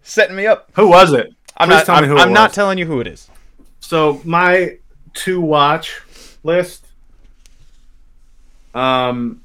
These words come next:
Speaker 2: is, uh, I talked about Color Out of Space last week. I still need to watch it.
Speaker 1: Mm-hmm.
Speaker 2: Um, so this week, I'm hoping to watch that.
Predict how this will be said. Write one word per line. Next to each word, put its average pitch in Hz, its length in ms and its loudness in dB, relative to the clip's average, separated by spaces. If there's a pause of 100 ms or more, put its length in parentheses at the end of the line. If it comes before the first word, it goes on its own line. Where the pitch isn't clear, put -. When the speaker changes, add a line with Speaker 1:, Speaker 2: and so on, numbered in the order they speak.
Speaker 2:
is, - 360 -8
uh, 139 400 -6
I 139 80 -6
talked 175 220 -6
about 170 180 -4
Color 156 300 -2
Out 147 120 0
of 135 60 -8
Space 139 360 -6
last 151 300 -6
week. 151 240 -10
I 131 100 -6
still 143 220 -10
need 143 140 -6
to 143 60 -4
watch 131 320 -6
it. 165 160 -6
Speaker 1:
Mm-hmm. 135 580 -12
Speaker 2:
Um, 110 340 -12
so - 180 -16
this 147 240 -6
week, 139 180 -8
I'm 127 120 -10
hoping 131 240 -10
to 120 80 -10
watch 117 280 -8
that. 165 520 0